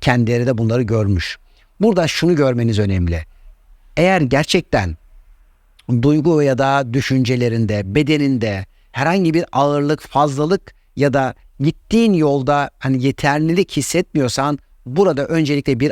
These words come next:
arınmadan geçmen, arınarak, arıtarak, duygu, düşünce, ruhsal anlamda da kendini hafifleterek yepyeni bir kendini var etmen mümkün. Bunun için yapacakların nedir? Önce niyet etmen, karar vermen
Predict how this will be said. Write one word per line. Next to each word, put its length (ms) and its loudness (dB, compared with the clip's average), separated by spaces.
arınmadan 540 0
geçmen, 480 -2
arınarak, 600 0
arıtarak, 500 -2
duygu, 340 0
düşünce, 480 0
ruhsal 500 -2
anlamda 540 0
da 100 -2
kendini 420 -2
hafifleterek 680 -2
yepyeni 580 0
bir 140 0
kendini 680 -2
var 200 2
etmen 340 -4
mümkün. 640 -2
Bunun 220 2
için 280 0
yapacakların 840 -2
nedir? 400 0
Önce 560 2
niyet 280 0
etmen, 460 -2
karar 360 0
vermen 460 -2